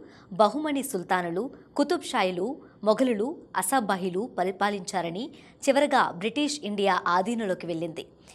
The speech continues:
ఈ కొండపల్లి కోటలోని కొన్ని భాగాలైన దర్బార్ హాల్, రాణి మహల్ మరియు జైలు ఖానాలకు కుతుబ్ షాహీలు పదహారవ శతాబ్దం చివరిలో నిర్మించారు.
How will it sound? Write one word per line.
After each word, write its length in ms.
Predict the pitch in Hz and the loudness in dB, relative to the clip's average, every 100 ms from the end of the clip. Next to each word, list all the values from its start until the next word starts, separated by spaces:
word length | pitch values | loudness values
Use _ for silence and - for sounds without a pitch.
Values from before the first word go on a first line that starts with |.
| - | -10
ఈ 80 | 180 | -8
కొండపల్లి 520 | 180 185 233 233 220 | -4 -2 0 -2 -4
కోటలోని 540 | 202 196 196 208 196 190 | 0 0 0 -2 -2 -2
కొన్ని 360 | 185 180 190 | -4 -2 -4
భాగాలైన 840 | - 170 180 202 254 233 202 185 - - - | -4 -2 -2 0 0 0 -2 -2 -4 -10 -10
దర్బార్ 440 | 170 214 170 247 214 | 4 4 6 2 2
హాల్, 300 | 160 175 233 - - 208 | 0 0 0 -8 -10 6
రాణి 320 | 220 254 302 | 8 8 4
మహల్ 380 | 233 190 202 277 - | 0 0 0 -2 -6
మరియు 380 | 185 190 220 165 - - | -4 0 0 -2 -10 -2
జైలు 320 | 214 254 311 | 4 6 6
ఖానాలకు 720 | 294 240 214 202 196 196 269 - | 0 -2 -2 -4 -2 -4 -4 -4
కుతుబ్ 300 | 240 233 294 | -4 -2 -6
షాహీలు 520 | - 226 208 208 196 - - - | -2 -2 0 -2 -2 -6 -8 4
పదహారవ 420 | 220 254 294 294 | 4 4 2 2
శతాబ్దం 540 | - 214 208 196 208 | -2 -2 0 0 -2
చివరిలో 500 | 202 196 202 202 220 | -6 -4 -4 0 -2
నిర్మించారు. 600 | 269 170 170 180 196 180 | -2 -6 -6 -6 -2 -2